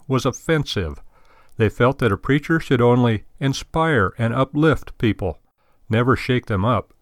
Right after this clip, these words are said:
as Spurgeon did. Spurgeon did have a knack for timely and hard-hitting sentences, as, for example, his statement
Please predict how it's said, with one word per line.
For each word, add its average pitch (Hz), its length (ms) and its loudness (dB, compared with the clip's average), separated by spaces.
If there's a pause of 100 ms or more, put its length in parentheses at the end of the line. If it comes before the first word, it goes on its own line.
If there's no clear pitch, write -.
(100)
as 98 120 0
Spurgeon 120 460 0
did. 98 320 -2 (760)
Spurgeon 123 460 0
did 143 220 0
have 147 260 -2
a 143 60 2
knack 135 400 -2
for - 160 -2
timely 139 580 0
and 113 220 -2
hard-hitting 139 580 0
sentences, 98 760 -6 (340)
as, 143 160 2
for 151 180 2
example, 143 600 0 (100)
his 131 180 0
statement 139 560 -2